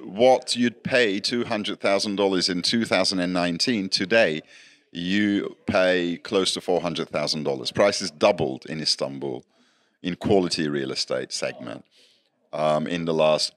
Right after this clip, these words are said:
three years. The covid effect plus cost of construction going up, and there are other factors too, demand supply factors too.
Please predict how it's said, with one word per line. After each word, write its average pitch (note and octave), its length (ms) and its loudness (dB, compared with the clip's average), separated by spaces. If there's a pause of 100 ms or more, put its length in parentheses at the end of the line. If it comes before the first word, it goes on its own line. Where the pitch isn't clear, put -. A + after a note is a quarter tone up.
three E2 240 -4
years. C#2+ 480 -6
The E2+ 80 -6
covid G#2 560 4
effect C3 500 2 (180)
plus - 580 4 (380)
cost - 260 0
of F2+ 100 2
construction G#2+ 680 0
going G#2 300 2
up, G2+ 360 2 (640)
and F2+ 220 -2
there F2+ 160 6
are E2+ 160 6
other D#2+ 200 2
factors - 500 -6
too, - 240 -12 (120)
demand D#2+ 360 -2
supply C#2+ 380 -4
factors - 440 -8
too. - 160 -14